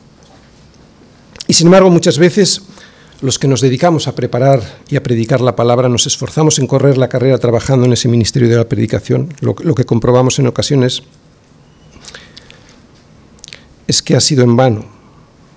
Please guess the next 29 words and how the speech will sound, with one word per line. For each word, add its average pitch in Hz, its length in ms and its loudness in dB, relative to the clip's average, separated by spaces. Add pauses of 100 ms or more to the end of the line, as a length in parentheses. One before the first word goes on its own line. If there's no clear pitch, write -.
(1080)
porque 127 260 -2
a 131 60 2
las 131 160 -2
personas 156 400 -4
que 160 80 -4
nos 139 180 -2
dirigimos 135 460 -4
desde 123 220 -4
el 123 60 -6
púlpito 147 680 -2 (140)
están 120 240 -2
dormidas 147 640 0 (1160)
o 143 80 -10
cansadas 139 960 -4 (1300)
o 156 80 -10
sin 139 200 0
ganas 147 300 2
de 139 80 0
responder 135 500 0
a 139 40 2
la 135 100 2
santidad 135 720 2
a 120 40 -2
la 113 140 -2
que 120 140 -2
el 117 100 -2
Señor 120 300 -2
les 107 180 -4
llama. 107 280 -8